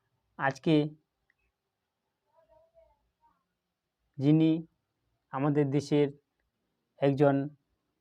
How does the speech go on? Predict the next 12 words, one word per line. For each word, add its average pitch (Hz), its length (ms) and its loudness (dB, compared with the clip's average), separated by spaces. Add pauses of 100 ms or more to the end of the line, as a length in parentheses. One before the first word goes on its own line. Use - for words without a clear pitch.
(360)
বিখ্যাত 135 640 0 (720)
ব্যক্তি 131 300 -2
ছিলেন, 131 400 -2 (1500)
তো 135 60 -16
তার 151 320 6
উদ্দেশ্যে 147 440 2
আম-, 135 380 0
আমি 135 340 -2
কিছু 135 320 0 (360)
সং-, 139 320 0 (220)
সংক্ষিপ্ত 139 600 -2 (380)
বক্তব্য 123 560 0